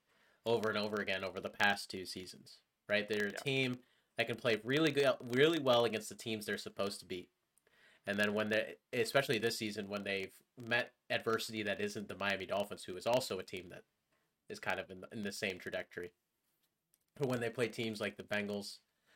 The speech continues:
Speaker 1: um, uh, the Jaguars, uh, they, they struggle. And they struggled in this game.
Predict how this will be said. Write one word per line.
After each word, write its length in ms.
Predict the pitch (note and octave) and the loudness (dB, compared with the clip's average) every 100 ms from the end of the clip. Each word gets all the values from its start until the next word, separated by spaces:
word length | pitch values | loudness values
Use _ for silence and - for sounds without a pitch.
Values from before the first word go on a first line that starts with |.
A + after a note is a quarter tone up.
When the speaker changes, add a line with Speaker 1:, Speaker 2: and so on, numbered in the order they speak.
| _ _ _ | _ _ _
Speaker 1:
um, 420 | G2 F#2+ F#2+ F#2+ F2 _ _ _ _ _ _ | -4 -4 -4 -8 -16 _ _ _ _ _ _
uh, 400 | G2 G2 D2 C#2+ - _ _ _ _ - C3 - B2 | -14 -12 -12 -12 -14 _ _ _ _ -14 -14 -12 -10
the 180 | G#2+ | -6
Jaguars, 800 | A2 A2+ G#2+ A2+ G#2+ G#2+ - - _ _ _ - | -2 2 2 4 4 4 0 -8 _ _ _ -8
uh, 300 | B2 B2 A2 G#2 | 2 2 2 0
they, 360 | A2+ C3+ B2 A2 | 2 4 4 2
they 180 | C3 B2+ | 2 2
struggle. 300 | B2 E3+ E3+ - _ _ _ | 4 4 4 -4 _ _ _
And 100 | A2+ | -2
they 80 | A2+ | 0
struggled 380 | - C#3 C#3 B2+ | 4 6 6 2
in 100 | B2 | 2
this 180 | A#2+ - | 0 2
game. 340 | A#2 A#2 | 2 2